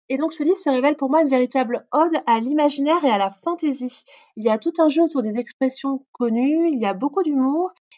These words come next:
et il y a surtout pour moi beaucoup de poésie, aussi bien dans le texte que dans les images. J'ai toujours beaucoup aimé Anne Montel, notamment pour, euh, sa bande dessinée Les Jours Sucrés. Je trouve qu'elle, en fait, elle, elle crée un univers qui est très harmonieux, très poétique, très doux.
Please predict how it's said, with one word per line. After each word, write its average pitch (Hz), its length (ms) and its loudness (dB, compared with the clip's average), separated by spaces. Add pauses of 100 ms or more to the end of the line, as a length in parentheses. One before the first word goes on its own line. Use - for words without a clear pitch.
(120)
et 233 60 -6
il 214 60 -4
y 233 40 -2
a 240 80 -4
surtout 285 260 -4
pour 277 160 0
moi 302 160 6
beaucoup 247 300 -4
de 240 120 0 (120)
poésie, 277 480 0 (120)
aussi 302 260 -2
bien 330 180 0
dans 247 100 0
le 226 160 -4
texte - 500 -6 (140)
que 247 60 0
dans 233 100 0
les 226 240 -2
images. 214 560 -2 (460)
J'ai 214 60 -12
toujours 359 220 4
beaucoup 302 220 0
aimé 277 320 0
Anne 247 180 0
Montel, 254 460 0
notamment 262 380 -2
pour, 254 260 -2
euh, 226 300 0
sa 233 160 0
bande 233 180 2
dessinée 262 400 -2
Les 240 100 0
Jours 247 160 -2
Sucrés. 294 460 -8 (360)
Je - 80 -20
trouve 311 200 -4
qu'elle, 269 220 2
en 247 60 2
fait, 330 220 -6
elle, 233 360 -4 (300)
elle 233 140 -2
crée 311 180 -4
un 311 80 2
univers 285 500 0
qui - 160 -6
est 247 120 -4
très 311 300 0
harmonieux, 285 480 0 (420)
très 285 180 0
poétique, 285 640 -2
très 320 300 0
doux. 269 200 -8